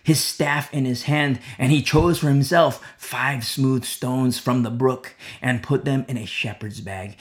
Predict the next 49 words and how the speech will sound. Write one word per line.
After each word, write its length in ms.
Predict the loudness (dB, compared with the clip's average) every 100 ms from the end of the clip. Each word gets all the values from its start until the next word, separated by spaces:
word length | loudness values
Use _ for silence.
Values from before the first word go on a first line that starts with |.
| -6
in 140 | -4
a 140 | -2 -4
pouch 400 | -6 -4 -6 -6
which 140 | -10
he 80 | -10
had, 400 | -10 -10 -10 -10 -14 -14
and 140 | -10 -6
his 160 | -8
sling 480 | -8 -8 -4 -4 -4
was 220 | -8 -14
in 180 | -12 -12
his 180 | -12 -14
hand." 280 | -14 -16 -10
I, 100 | -10 -10 -14 _ _ _ _ -8
I 80 | -6
love 280 | -6 -8 -14
this 140 | -16
so 200 | -14 -14 -14
much. 300 | -20 _ _ _ _ _ _ _ -2
<laughs> 20 |
It 180 | 0 0
is 80 | -2
so 220 | -2 -2
beautiful. 680 | 0 0 0 -4 -12 -20 _ _ _ -20 -20 -6 0
Because 340 | 4 4 6
young 240 | 6 6
David, 360 | 4 4 2 -2 -6 0
he's 240 | 4 4
gonna 180 | 2 0
go 200 | 2 0
fight 420 | 0 4 4 2 -6 0
the 200 | 4 4
behemoth. 600 | 4 4 4 4 0 -10 -2
He's 200 | 2 2
gonna 180 | 0 -2
go 160 | 2 4
handle 300 | 6 4 4
business 380 | 4 4 2 -4
with 100 | -8
the 100 | -6
nine-footer, 720 | -2 0 0 2 0 0 -6 -4
who's 180 | -2 0
not 180 | 0 0
a 40 |
librarian. 560 | 2 2 2 2 2 -2
No 120 | -6
offense 240 | -4 -4 -2
to 60 |
librarians. 560 | 0 0 2 0 -2